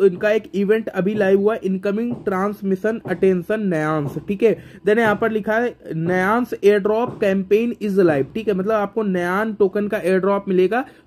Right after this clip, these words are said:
सोशल मिशंस स्टार्ट राइट म्यू, मतलब आपको म्यू टोकन, अ, म्यू पॉइंट अर्न करना है, जिसके हिसाब से आपको Nyan एयर ड्रॉप मिलेगा। तो देखो इनके तीन इवेंट, मतलब तीन मिशन लाइव होंगे, जो कि एक मिशन लाइव हो चुका है, ग्यारह मार्च से चलेगा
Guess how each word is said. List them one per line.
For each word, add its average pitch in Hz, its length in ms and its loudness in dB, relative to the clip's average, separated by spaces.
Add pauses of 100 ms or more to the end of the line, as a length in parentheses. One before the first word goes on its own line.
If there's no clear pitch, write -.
सोशल 214 400 4
मिशंस 226 520 -4 (140)
स्टार्ट 175 520 -2 (260)
राइट 175 400 0
म्यू, 143 240 0
मतलब 196 300 0
आपको 196 380 0
म्यू 202 240 2
टोकन, 214 380 0
अ, 208 340 0
म्यू 214 260 2
पॉइंट 214 440 0
अर्न 202 280 -2
करना 196 320 -4
है, 240 80 -4
जिसके 208 300 -6
हिसाब 190 320 -4
से 208 60 0
आपको 190 260 0
Nyan 170 340 0
एयर 160 200 0
ड्रॉप 185 300 -2
मिलेगा। 127 420 2 (340)
तो 233 80 -2
देखो 247 240 -2
इनके 247 260 0
तीन 240 420 0
इवेंट, 220 680 2
मतलब 196 320 -2
तीन 226 200 -4
मिशन 226 340 -2
लाइव 190 340 4
होंगे, 143 240 0
जो 175 140 0
कि 226 260 -10
एक 220 220 0
मिशन 226 320 -2
लाइव 202 340 2
हो 190 140 6
चुका 208 260 -6
है, 214 140 -2
ग्यारह 185 380 2
मार्च 196 380 -2
से 220 200 0
चलेगा 202 520 2